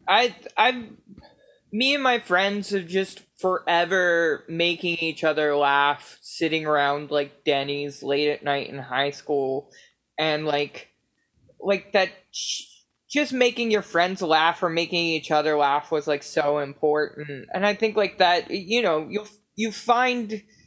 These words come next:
you have your, like, like, lightning points that, uh, that just really, like, draw in your focus that, "Oh, I think I could do this." But then there's some unlearning. Like,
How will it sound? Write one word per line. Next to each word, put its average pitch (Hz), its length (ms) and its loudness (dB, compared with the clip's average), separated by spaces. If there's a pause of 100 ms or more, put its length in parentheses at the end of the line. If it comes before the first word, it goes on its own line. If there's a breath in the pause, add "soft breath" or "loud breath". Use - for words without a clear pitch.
(440 soft breath)
you 226 180 2
have 214 260 2
your, 220 160 2
like, 185 260 -2 (880)
like, 175 340 0 (160)
lightning 202 540 0
points 190 460 -2
that, 170 280 0 (240)
uh, 156 420 2 (1000)
that 175 160 0
just 214 280 -2
really, 190 280 2
like, 170 300 2
draw 180 640 4
in 170 400 -2
your 156 220 -2
focus 160 560 -2
that, - 320 0
"Oh, 226 180 4
I 196 120 4
think 196 200 -2
I 190 60 -6
could 170 260 -4
do 202 240 -2
this." 151 340 0
But 165 220 0
then 190 160 2
there's 196 180 0
some 180 320 2
unlearning. 160 880 -2
Like, - 360 0